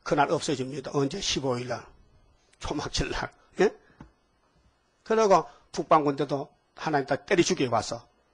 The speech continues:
십오 일 날 초막절에. 그래서 소련은 한국 쓰레기 잡아가고 유다의 중앙계단 한 구원자는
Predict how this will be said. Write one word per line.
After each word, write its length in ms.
십오 340
일 60
날 100
초막절에. 460
그래서 380
소련은 1000
한국 480
쓰레기 240
잡아가고 680
유다의 720
중앙계단 460
한 100
구원자는 640